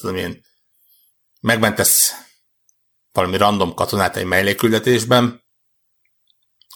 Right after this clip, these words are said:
bejelentkezik a, a főszereplő a bázisra, hogy ha-hó, megmentettem,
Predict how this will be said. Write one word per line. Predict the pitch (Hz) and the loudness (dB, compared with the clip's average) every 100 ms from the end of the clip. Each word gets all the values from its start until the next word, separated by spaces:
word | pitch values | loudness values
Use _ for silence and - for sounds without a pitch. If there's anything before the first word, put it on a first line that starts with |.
| _ _ | _ _
bejelentkezik | 101 101 95 - 98 90 92 87 85 | 0 0 -2 0 0 0 -4 -6 -4
a, | 87 85 | -2 -2
a | - - 92 87 - - | -4 -8 -6 -8 -14 -6
főszereplő | 107 92 92 87 - 95 | -2 0 0 -4 -4 -4
a | 95 - _ _ _ _ _ - | -4 -8 _ _ _ _ _ -2
bázisra, | 101 98 101 107 | 0 0 -4 -4
hogy | 92 | 0
ha-hó, | 110 101 92 - | 0 2 -2 0
megmentettem, | 104 117 113 110 - - 90 87 - | 0 2 0 0 -4 -2 -4 -4 -10